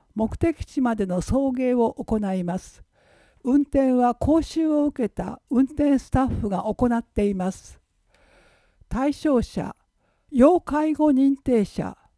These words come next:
または身体障害者手帳をお持ちで、通院時等の移動にお困りの方。なお、利用には事前の登録が必要です。ご自宅等を訪問の上、状況を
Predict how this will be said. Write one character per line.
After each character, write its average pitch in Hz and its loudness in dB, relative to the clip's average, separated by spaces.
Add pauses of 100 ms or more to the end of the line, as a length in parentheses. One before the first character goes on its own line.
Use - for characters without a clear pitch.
(140)
ま 208 -2
た 302 0
は 196 2
身 302 0
体 311 2
障 294 2
害 302 0
者 269 -2
手 294 -2
帳 220 2
を 170 6
お 185 2
持 214 2
ち 220 -12
で、 202 2 (420)
通 311 4
院 330 2
時 214 -4
等 240 2
の 185 -2
移 196 0
動 247 4
に 226 -2
お 190 -6
困 247 0
り 226 -2
の 202 -2
方。 185 -6 (720)
な 240 2
お、 202 2
利 220 0
用 330 4
に 302 2
は 190 0
事 220 -4
前 320 4
の 302 2
登 285 2
録 269 -2
が 247 -2
必 - -8
要 208 2
で 190 0
す。 - -16 (600)
ご 202 4
自 - 0
宅 311 -2
等 269 4
を 180 2
訪 269 2
問 262 0
の 233 0
上、 220 0
状 277 4
況 277 0
を 254 0